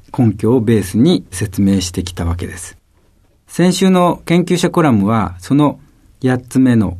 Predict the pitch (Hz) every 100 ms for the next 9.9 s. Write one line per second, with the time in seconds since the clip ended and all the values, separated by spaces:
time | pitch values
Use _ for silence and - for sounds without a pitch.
0 | - 123 101 90 87 98 92 90 87 92
1 | 90 - - _ 151 185 175 113 95 95
2 | 110 107 113 104 117 104 98 92 - 160
3 | 131 113 92 87 87 87 90 - _ _
4 | _ _ _ _ _ - 175 190 - 175
5 | 170 165 160 131 156 151 135 113 - 117
6 | 117 113 101 95 98 127 135 139 - 156
7 | 107 113 87 87 87 _ _ 120 147 170
8 | 170 190 143 110 - 143 127 107 - 156
9 | - 120 113 110 123 110 - 120 101